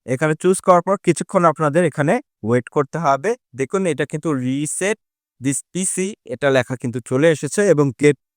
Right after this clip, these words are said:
thing ready এটাও কিন্তু লেখা আসছে। এখানে আসার পর এখানে কিন্তু আপনারা দুইটা অপশন দেখতে পারবেন এবং এই দুইটা অপশন খুবই গুরুত্বপূর্ণ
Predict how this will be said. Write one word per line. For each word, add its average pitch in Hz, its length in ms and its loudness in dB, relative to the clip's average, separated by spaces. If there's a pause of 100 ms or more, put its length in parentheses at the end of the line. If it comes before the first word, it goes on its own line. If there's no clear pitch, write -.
(260)
thing 175 200 6 (240)
ready 170 260 4 (200)
এটাও 131 240 0
কিন্তু 127 220 -2 (340)
লেখা 117 240 0 (100)
আসছে। - 280 -10 (600)
এখানে 247 220 2 (140)
আসার 202 280 2
পর 190 120 8 (120)
এখানে 180 200 -4 (100)
কিন্তু 196 180 0 (120)
আপনারা 156 280 0 (540)
দুইটা 175 360 2 (300)
অপশন 180 300 -2 (120)
দেখতে 147 260 -6
পারবেন 120 260 -4 (180)
এবং 175 140 0 (240)
এই 208 80 -6 (100)
দুইটা 196 280 -4
অপশন 160 200 -10 (100)
খুবই 135 260 -6
গুরুত্বপূর্ণ 117 500 -10